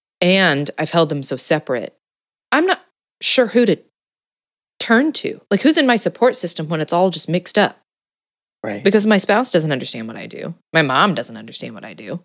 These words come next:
Speaker 1: My best therapist friends understand what I do, but th-, even they oftentimes don't know bits and pieces of my personal life.
Speaker 2: Right.
Speaker 1: Because like you said, like, we've worked in, in competitive places that our personal, deep, vulnerable relationships don't develop fully.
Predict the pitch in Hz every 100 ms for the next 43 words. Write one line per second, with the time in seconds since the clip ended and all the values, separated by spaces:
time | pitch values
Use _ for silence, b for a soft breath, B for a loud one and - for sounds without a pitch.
0 | _ _ _ 202 208 233 202 - - _
1 | _ 330 381 370 170 - - - 185 -
2 | 151 139 147 135 123 123 117 113 180 -
3 | 220 - - 247 240 254 233 240 269 233
4 | 208 196 185 175 185 170 175 175 165 -
5 | _ _ 180 175 165 180 165 156 151 147
6 | 151 359 349 156 107 - - - 107 101
7 | - - 208 202 202 226 - 294 294 123
8 | 175 - 190 190 190 185 175 160 147 151
9 | _ _ _ _ _ 175 175 165 170 170
10 | - 240 233 165 170 165 151 - 233 226
11 | 185 151 135 160 185 - 160 190 170 151
12 | 139 160 233 151 135 151 - - 196 190
13 | - 156 135 - - 101 -